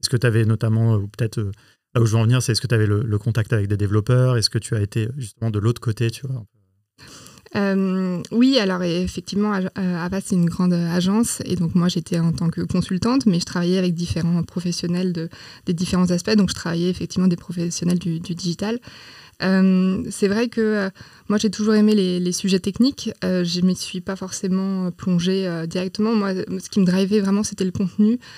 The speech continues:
Speaker 2: l'expérience, le, mais j'aimais, euh, le digital, j'aimais cet aspect-là dans le sens où, euh, il y avait un aspect un peu magique de donner vie à des idées et de permettre de,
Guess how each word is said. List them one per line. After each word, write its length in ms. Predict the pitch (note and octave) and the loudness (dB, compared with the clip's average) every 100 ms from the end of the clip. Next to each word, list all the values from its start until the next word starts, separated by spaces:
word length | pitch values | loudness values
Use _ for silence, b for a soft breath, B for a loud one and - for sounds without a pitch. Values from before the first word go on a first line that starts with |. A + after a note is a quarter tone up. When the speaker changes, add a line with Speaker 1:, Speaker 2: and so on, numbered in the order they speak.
| B | B
Speaker 2:
l'expérience, 720 | F3+ - F#3 F3+ G3 G#3 A3 - | -10 -6 -4 -2 -2 -2 -4 -6
le, 220 | F3+ F3+ B B B - | -6 -8 B B B -2
mais 300 | F#3+ F#3+ F#3+ | -2 0 0
j'aimais, 520 | F3+ G#3+ A3+ A#3+ B3 | 2 4 4 4 2
euh, 120 | A3 F#3+ | 0 -2
le 120 | F#3+ | -4
digital, 600 | F#3 G3+ G3 A3+ A#3 G#3+ | -4 -4 -4 -4 -2 0
j'aimais 320 | G3+ G#3 A3 | 2 2 2
cet 200 | G#3+ G3 | -2 -6
aspect-là 460 | F#3+ - G3 G#3 G#3+ | -8 -6 -4 -2 -2
dans 100 | F#3 | -4
le 60 | |
sens 360 | - A3 A3+ - | -2 -4 -4 -6
où, 180 | G#3 F#3 | -4 -4
euh, 40 | B B B B | B B B B
il 60 | F#3 | 0
y 40 | |
avait 80 | F#3+ | 2
un 100 | F#3+ | 2
aspect 200 | F#3+ A3+ | 2 0
un 60 | G#3+ | 2
peu 100 | G#3+ | 2
magique 460 | G#3+ G#3 A3 - - | 2 0 -6 -12 -6
de 180 | F3+ F3+ | -2 0
donner 300 | F#3 F#3+ F#3 | 2 2 0
vie 420 | F3+ G3+ A3+ A#3 | 0 0 0 0
à 140 | - F#3 | 0 -2
des 260 | F#3+ F3+ | -2 -2
idées 480 | F3+ G3 G#3+ A3+ A3+ | 0 2 4 4 2
et 80 | F#3 | 0
de 120 | F3 | -2
permettre 420 | F3+ F3+ F#3+ G3 F3 | -4 -4 -2 -2 -2
de, 260 | F#3 F#3 | -2 -4